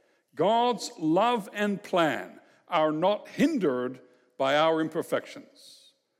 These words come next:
but God transforms brokenness into beauty. This is the gospel of our Lord Jesus Christ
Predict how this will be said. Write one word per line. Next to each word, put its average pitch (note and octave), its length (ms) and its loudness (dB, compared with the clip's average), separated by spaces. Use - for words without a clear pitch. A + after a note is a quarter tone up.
but D#3+ 180 -16
God E3+ 640 2
transforms E3+ 1080 -4
brokenness B2+ 1080 -4
into A#2+ 720 -2
beauty. A2 460 -12
This - 560 -6
is E3 180 -4
the E3 120 -6
gospel - 540 -8
of B2 120 -12
our B2 140 -4
Lord A#2+ 300 -6
Jesus C3+ 300 -12
Christ - 520 -18